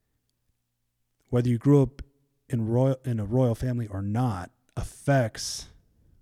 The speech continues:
who you become. Well, it has a big impact. It's not the def-, it's not the end factor by any means, but it has a big impact on how you think, right? So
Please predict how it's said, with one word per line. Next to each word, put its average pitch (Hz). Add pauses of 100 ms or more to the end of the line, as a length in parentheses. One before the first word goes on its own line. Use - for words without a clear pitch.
(120)
who 147
you 123
become. 95 (160)
Well, 196
it 143
has 147
a 135
big 123
impact. 104
It's -
not 110
the -
def-, - (360)
it's 110
not 104
the 90
end 92 (240)
factor 90 (160)
by 92
any 98
means, 87 (200)
but - (500)
it 123
has 127
a 110
big 131
impact 101 (1080)
on 107
how 110
you 104
think, -
right? 120
So -